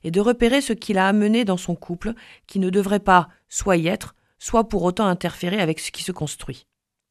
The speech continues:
Car oui, la relation de couple résulte de la manière dont chacun y contribue. Ne pas y être ou trop s'y impliquer, avoir été blessé dans son enfance ou dans sa vie adulte sans l'avoir compris et digéré,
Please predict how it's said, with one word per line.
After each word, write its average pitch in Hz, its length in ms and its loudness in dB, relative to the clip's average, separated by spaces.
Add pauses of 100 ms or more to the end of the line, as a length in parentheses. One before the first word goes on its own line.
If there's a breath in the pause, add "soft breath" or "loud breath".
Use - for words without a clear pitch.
(140)
Car 160 160 -4
oui, 170 260 -4 (400 loud breath)
la 160 80 0
relation 202 380 2
de 196 80 2
couple 196 280 -6
résulte 180 460 -2
de 156 80 0
la 151 140 0
manière 185 440 2
dont 151 140 -6
chacun 190 380 -4
y 165 100 -6
contribue. 170 600 -6 (560 loud breath)
Ne 180 100 0
pas 214 260 4
y 208 100 0
être 190 340 0
ou 190 40 -6
trop 202 220 -4
s'y 175 220 -2
impliquer, 160 540 -6 (260 loud breath)
avoir 180 260 2
été 214 220 2
blessé 208 320 2
dans 196 120 4
son 202 160 0
enfance 190 520 0 (100)
ou 202 80 -4
dans 180 140 0
sa 165 160 -2
vie 156 160 0
adulte 151 440 -4
sans - 200 -6
l'avoir 147 340 0
compris 160 380 -4
et 139 40 -2
digéré, 175 520 -4